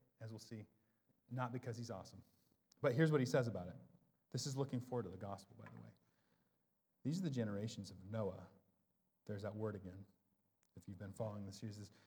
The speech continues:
every time that "these are the generations," the story's about to move forward. "These are the generations of Noah. Noah was a righteous man, blameless in his generation.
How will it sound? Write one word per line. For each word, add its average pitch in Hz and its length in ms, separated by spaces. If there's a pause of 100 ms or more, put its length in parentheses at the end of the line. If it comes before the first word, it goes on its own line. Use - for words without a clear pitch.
(120)
every 120 160
time 123 180
that 113 240
"these 123 240
are 127 80
the 120 100
generations," 110 640
the 104 80
story's 110 300
about 107 240
to - 80
move 110 160
forward. 107 240
"These 139 180
are - 40
the 143 60
generations 110 520
of 113 120
Noah. 113 300
Noah 123 300
was 131 160
a 113 60
righteous 127 440
man, 107 240 (360)
blameless 135 1080 (440)
in 117 100
his 117 160
generation. 98 720